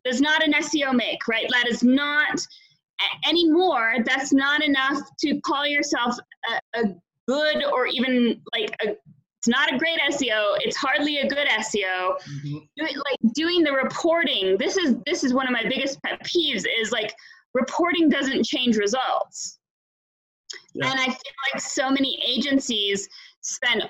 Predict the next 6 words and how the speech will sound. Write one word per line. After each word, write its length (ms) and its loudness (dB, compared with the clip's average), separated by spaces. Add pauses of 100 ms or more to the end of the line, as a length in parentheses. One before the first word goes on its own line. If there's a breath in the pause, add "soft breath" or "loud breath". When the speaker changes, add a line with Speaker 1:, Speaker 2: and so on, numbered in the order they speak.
Speaker 1:
all 320 0
their 180 0
time 580 -2
generating 760 0
these 280 -2
reports 920 -2